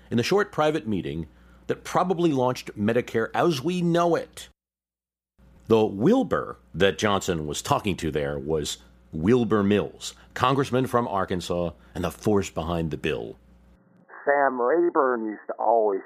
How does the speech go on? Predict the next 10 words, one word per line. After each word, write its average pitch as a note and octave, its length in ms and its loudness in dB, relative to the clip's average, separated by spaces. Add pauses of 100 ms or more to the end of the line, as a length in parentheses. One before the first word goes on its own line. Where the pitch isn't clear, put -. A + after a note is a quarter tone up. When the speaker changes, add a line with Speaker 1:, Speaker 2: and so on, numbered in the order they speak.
(140)
Speaker 2:
say F#2+ 240 0
that. E2 360 -6 (440)
"Don't D3 340 2
let D3 380 0
dead C#3 300 0
cats D3 480 0
lie A#2+ 260 2
on C3 100 -4
your C3+ 200 -2
porch." C3 520 -4